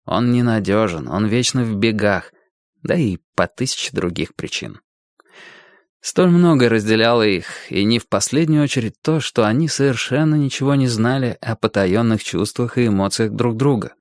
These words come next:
о чём лишний раз говорило различие, недавно проведённое ею между этими двумя словами.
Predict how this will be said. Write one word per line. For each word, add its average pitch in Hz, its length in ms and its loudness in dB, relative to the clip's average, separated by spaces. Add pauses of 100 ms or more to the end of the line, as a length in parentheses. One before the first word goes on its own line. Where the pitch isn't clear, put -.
(400)
о - 120 -4
чём 143 280 2
лишний 156 380 2
раз 131 220 0
говорило 101 480 2
различие, 110 800 -2
недавно 101 520 0
проведённое 101 640 0
ею 110 380 0
между 90 400 -4
этими 101 380 -2
двумя 90 380 -2
словами. 82 640 -4